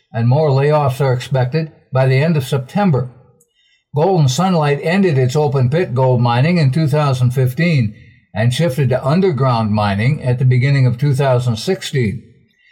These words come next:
How many the company will lay off in September is not known at this point. Golden Sunlight is still evaluating the potential to begin underground mining of the Apex mine.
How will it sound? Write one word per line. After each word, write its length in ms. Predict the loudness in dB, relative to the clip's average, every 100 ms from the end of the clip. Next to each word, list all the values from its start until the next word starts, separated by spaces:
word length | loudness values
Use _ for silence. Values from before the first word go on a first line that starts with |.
| _ _ _ _
How 180 | -2 2
many 340 | 2 2 0
the 140 | 0 0
company 420 | 0 0 0 0
will 160 | 0
lay 160 | 0 0
off 240 | 0 0
in 140 | 0 0
September 760 | 0 -4 -4 -2 0 2 2
is 140 | 2 2
not 240 | 0 0
known 260 | 0 2 2
at 120 | 0
this 200 | -2 -2
point. 400 | 0 0 0 -4 -10 _ _ _ _ _ _ _ _ _ _
Golden 380 | -4 -2 0 0
Sunlight 480 | 0 0 0 0 0
is 160 | 0
still 240 | 0 -2 0
evaluating 760 | 0 0 2 2 2 2 2
the 100 | 2
potential 640 | 0 -2 0 -2 0 -2 0
to 100 | 0
begin 380 | 2 0 0 -2
underground 680 | -2 0 0 0 0 0 0
mining 420 | 0 0 0 0
of 160 | 0 0
the 200 | 0 0
Apex 540 | 0 0 -2 -2 -2
mine. 380 | -2 -2 -8